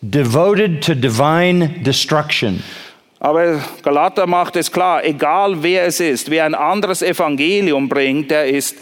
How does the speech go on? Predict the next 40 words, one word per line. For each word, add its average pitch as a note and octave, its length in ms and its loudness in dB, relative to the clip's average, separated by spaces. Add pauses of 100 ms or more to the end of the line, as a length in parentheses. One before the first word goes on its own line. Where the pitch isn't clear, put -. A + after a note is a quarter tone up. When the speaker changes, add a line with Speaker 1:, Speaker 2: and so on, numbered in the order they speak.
(280)
Speaker 2:
Anathema, D3 920 0
er C#3+ 200 0
ist E3 340 -2
verflucht, E3+ 800 -2
er D#3+ 180 0
ist F#3+ 360 -2
dazu E3+ 380 -2
verflucht, D#3+ 720 -2 (300)
von D3 340 0
Gott D#3+ 560 -2 (220)
ewig F#3 880 -2
in D#3+ 240 -2
die E3 80 0
Verdammnis D#3+ 640 0
geschickt D3+ 400 -4
zu C3 140 -4
werden. G#2 440 -4 (1120)
Speaker 1:
We C#3+ 120 0
don't F3+ 160 4
hear G3+ 180 2
that C#3 240 2
coming D3 280 2
from C3+ 220 0
pulpits D3 480 -2
today. A2+ 420 0 (760)
Speaker 2:
Das F#3+ 180 2
ist G3 160 0
eine G3 200 2
Botschaft, G3 560 0
die G3+ 80 0
man G3 180 2
nicht A#3 260 -2
mehr G#3+ 240 0
so F#3+ 140 0
oft F3 300 0
von F3+ 200 0
den D#3+ 180 -2
Kanzeln D3+ 540 -2
heute C#3+ 360 0
hört. C#3+ 440 -2